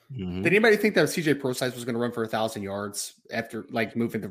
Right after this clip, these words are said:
Speaker 2: running
Speaker 1: Ryan,
Speaker 2: back? Like, did anybody
Speaker 1: you,
Speaker 2: think
Speaker 1: do you
Speaker 2: that? I mean
Speaker 1: remember that offseason? Everybody's like, "If Malik Zaire gets hurt, this team's gonna struggle." And I got hammered
Speaker 2: Yeah.
Speaker 1: all offseason when I said, "No, they're gonna be fine because Deshaun Kaiser,"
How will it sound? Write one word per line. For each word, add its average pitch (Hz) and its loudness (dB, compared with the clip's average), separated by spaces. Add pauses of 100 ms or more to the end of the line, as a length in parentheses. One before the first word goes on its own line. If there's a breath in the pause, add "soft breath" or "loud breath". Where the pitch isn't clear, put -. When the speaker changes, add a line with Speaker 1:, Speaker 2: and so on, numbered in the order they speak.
Speaker 2:
running 110 2
Speaker 1:
Ryan, 139 10
Speaker 2:
back? 113 6
Like, 123 2
did 165 0
anybody 190 4
Speaker 1:
you, 123 8
Speaker 2:
think 117 0
Speaker 1:
do 117 6
you 185 10
Speaker 2:
that? 208 8
I - 10
mean 135 6
Speaker 1:
remember 139 6
that 135 6
offseason? 131 4
Everybody's 123 4
like, 98 -4
"If 98 -4
Malik 120 4
Zaire 127 4
gets 110 0
hurt, 107 2
this 113 -6
team's 117 0
gonna 104 -2
struggle." 120 2
And 98 2
I 143 8
got 160 10
hammered 139 6
Speaker 2:
Yeah. 117 10
Speaker 1:
all 143 10
offseason 131 6
when 110 2
I - 2
said, 107 -4
"No, 151 4
they're 127 2
gonna 139 2
be 139 0
fine 95 2
because 110 -2
Deshaun 135 0
Kaiser," 131 0